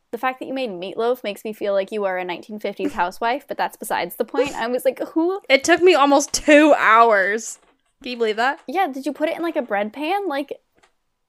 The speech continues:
Speaker 2: Well, it took, like, an hour of prep,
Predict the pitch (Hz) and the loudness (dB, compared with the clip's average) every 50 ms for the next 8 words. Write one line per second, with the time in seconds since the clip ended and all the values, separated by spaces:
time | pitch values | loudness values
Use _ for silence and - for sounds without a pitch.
0 | _ _ _ _ _ _ _ _ _ _ _ - - _ - - - - _ _ | _ _ _ _ _ _ _ _ _ _ _ -20 -20 _ -20 -20 -20 -20 _ _
1 | _ _ 247 269 285 294 294 302 330 294 - 262 277 - 330 339 330 - 285 320 | _ _ 2 6 8 8 8 8 6 4 2 -2 0 2 2 2 2 2 -2 0
2 | 302 294 285 - - - 247 254 262 277 294 277 269 262 _ - - - 247 240 | 0 -2 -6 -2 2 4 6 6 6 6 4 2 0 -2 _ -10 0 4 4 4
3 | 269 302 - | 4 2 -2